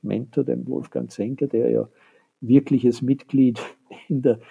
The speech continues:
Österreichischen Akademie der Wissenschaften ist, äh,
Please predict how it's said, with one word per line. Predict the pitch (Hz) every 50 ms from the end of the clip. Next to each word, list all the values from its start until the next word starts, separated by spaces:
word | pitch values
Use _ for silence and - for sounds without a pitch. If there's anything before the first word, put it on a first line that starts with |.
| - - - _ -
Österreichischen | 143 135 131 - - 131 131 120 117 104 110 113 113 131 117
Akademie | 107 104 - 139 117 120 117 117 120 123
der | 127 113 110
Wissenschaften | 127 143 - - 156 135 147 151 147 143 - - 143 -
ist, | 143 135 - - _ - - - _ _ _ _ _ _
äh, | - 143 131 123 123 120 120